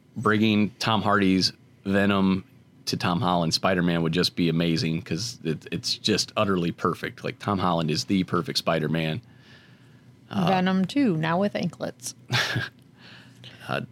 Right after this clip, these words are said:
Speaker 1: but yeah, that, that's all I
Speaker 2: Now
Speaker 1: have
Speaker 2: with
Speaker 1: this
Speaker 2: a
Speaker 1: week.
Speaker 2: thumb ring. Like, I don't know how they're gonna, like, what?
Speaker 1: I think that's just Tom Hardy's fashion, though. He wears a lot of bracelets.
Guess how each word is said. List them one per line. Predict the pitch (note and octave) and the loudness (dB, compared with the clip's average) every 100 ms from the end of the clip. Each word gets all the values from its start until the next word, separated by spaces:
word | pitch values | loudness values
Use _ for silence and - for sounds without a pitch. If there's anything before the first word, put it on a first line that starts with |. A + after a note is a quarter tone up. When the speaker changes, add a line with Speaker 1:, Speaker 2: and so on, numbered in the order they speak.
| - - | -16 -6
Speaker 1:
but | E2 | 0
yeah, | D2 | 2
that, | G2 - | 2 2
that's | B2 A#2+ | 0 2
all | G2 | 4
I | F#2 | 4
Speaker 2:
Now | |
Speaker 1:
have | F#3+ | 4
Speaker 2:
with | G3 | 4
Speaker 1:
this | G3+ | 4
Speaker 2:
a | D#3 | 2
Speaker 1:
week. | |
Speaker 2:
thumb | F#3 F#3+ D#3+ | 2 2 2
ring. | D3+ C#3+ C#3+ - - | 0 -2 -6 -12 -10
Like, | G3+ F#3+ | -4 0
I | F#3 G3+ | 2 4
don't | G#3 | 4
know | G3+ F#3+ | 6 4
how | E3+ F3+ E3+ | 4 2 4
they're | E3 E3 | 4 2
gonna, | E3 D#3+ | 2 0
like, | F3+ E3+ | 0 -2
what? | - F#3 F3+ F#3 - - - - - - | -2 2 2 2 -4 -20 -20 -20 -20 -6
Speaker 1:
I | A#2+ | -2
think | D4 | 0
that's | - | 2
just | G#2 F#2 | 0 0
Tom | G#2 D2+ | -2 0
Hardy's | D#2+ E2+ - | 0 0 -2
fashion, | - E2+ - - | -2 -2 -2 -6
though. | - | -4
He | G#2 | 0
wears | G#2+ F#2 F2 | 2 4 2
a | |
lot | E2 D#2 | 0 0
of | |
bracelets. | C#2 E2 D2 - - - | -2 -4 -4 -6 -8 -16